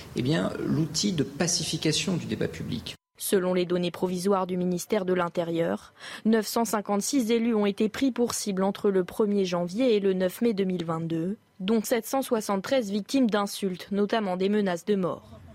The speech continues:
Speaker 2: En deux mille vingt et un, le ministère de l'Intérieur avait recensé mille cent quatre-vingt-six élus victimes de violences.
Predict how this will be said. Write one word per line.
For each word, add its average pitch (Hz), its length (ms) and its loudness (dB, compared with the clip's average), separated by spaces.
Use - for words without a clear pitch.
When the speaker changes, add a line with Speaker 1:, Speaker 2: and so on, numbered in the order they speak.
Speaker 2:
En 196 120 2
deux 185 100 2
mille 185 200 0
vingt 170 220 -2
et 175 120 0
un, 175 180 -2
le 220 100 4
ministère 226 540 2
de 208 80 2
l'Intérieur 202 560 0
avait 196 180 0
recensé 196 560 0
mille 233 240 4
cent 254 240 -2
quatre-vingt-six 220 800 -2
élus 202 240 -2
victimes 196 420 -4
de 190 100 2
violences. 180 760 -6